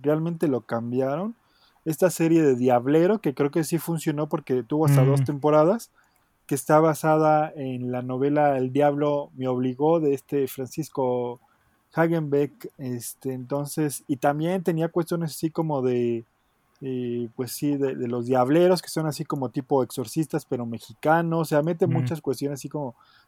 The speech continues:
Speaker 1: mexicanas, pero, o sea, le fue, a la, la primera a mí me gustó, la segunda así como que dice, "Ah",
Speaker 2: Ujú.
Speaker 1: y, y ahí se acabó.
Speaker 2: <laughs>
Speaker 1: Este, pero no sé, o sea, a lo mejor si, si ven algunas cuestiones,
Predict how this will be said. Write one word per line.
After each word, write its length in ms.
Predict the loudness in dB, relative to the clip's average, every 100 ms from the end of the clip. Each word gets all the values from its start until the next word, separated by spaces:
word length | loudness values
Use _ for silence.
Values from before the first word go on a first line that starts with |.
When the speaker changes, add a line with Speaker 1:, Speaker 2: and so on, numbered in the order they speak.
| _
Speaker 1:
mexicanas, 580 | -14 -10 -4 -2 0 0
pero, 500 | 2 4 2 0 -4 -12 _ _ _ _ -12
o 60 |
sea, 180 | -2 0
le 180 | 2 0
fue, 880 | 2 6 8 8 6 6 6 6 2
a 100 | -2
la, 180 | -2 0
la 120 | 0
primera 320 | 0 2 2
a 20 |
mí 80 | 2
me 140 | 2 0
gustó, 580 | 0 0 4 4 4 -2 _ _ _ _
la 160 | 0 2
segunda 540 | 2 4 4 2 2
así 140 | 0 0
como 180 | 0
que 80 | 2
dice, 240 | 0 0 -2
"Ah", 560 | -2 -2 -2 -2 -2 -2 -2 -4 -6 -4 -4 0
Speaker 2:
Ujú. 340 | 4 4 2 -2
Speaker 1:
y, 260 | -4 -2 2
y 60 | 6
ahí 140 | 6
se 120 | 4
acabó. 380 | 0 0 -2 -4 -12 -20 _ _
Speaker 2:
<laughs> 200 | -6 -4
Speaker 1:
Este, 200 | -8 -10
pero 240 | -2 2 2
no 140 | 2 2
sé, 200 | 4 2
o 80 |
sea, 180 | 2 -2
a 40 | 0
lo 120 | 0
mejor 320 | 0 0 0
si, 220 | 0 -4
si 220 | -2 -2 0
ven 300 | 0 0 -2
algunas 480 | -2 -4 -4 -6 -6
cuestiones, 520 | -8 -6 -4 -6